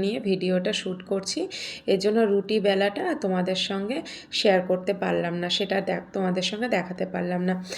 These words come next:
নেক্সট কোনো ব্লগসে অবশ্যই সেটা তোমাদের সাথে শেয়ার করব। আচ্ছা বন্ধুরা, বলো তো রুটিগুলো কি ঠিকঠাক গোল হচ্ছে?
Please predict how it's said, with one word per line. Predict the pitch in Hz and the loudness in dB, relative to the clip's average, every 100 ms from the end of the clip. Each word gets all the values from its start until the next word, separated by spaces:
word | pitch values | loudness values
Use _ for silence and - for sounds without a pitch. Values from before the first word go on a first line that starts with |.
| - - | -12 -4
নেক্সট | 202 208 202 - - | 4 4 4 -4 -4
কোনো | 214 196 190 | 0 0 0
ব্লগসে | 180 180 180 - 370 - - - | 2 2 2 0 -2 -2 -12 -2
অবশ্যই | 180 180 - | 0 0 -2
সেটা | 220 190 196 | -2 -2 -2
তোমাদের | 190 175 170 | 0 0 0
সাথে | 180 190 214 | 0 -2 -2
শেয়ার | - 185 175 | 0 2 2
করব। | 175 170 170 175 - - - - - | 0 -2 -2 -4 -10 -14 -14 -6 -2
আচ্ছা | 202 233 | 2 4
বন্ধুরা, | 220 214 233 233 | 4 6 4 6
বলো | 208 202 | 6 6
তো | 214 247 | 4 4
রুটিগুলো | 214 202 202 202 | 4 4 2 2
কি | 208 233 | 0 0
ঠিকঠাক | 214 196 220 214 185 | 0 0 2 2 4
গোল | 202 208 | 2 2
হচ্ছে? | 202 190 - | 0 -2 -2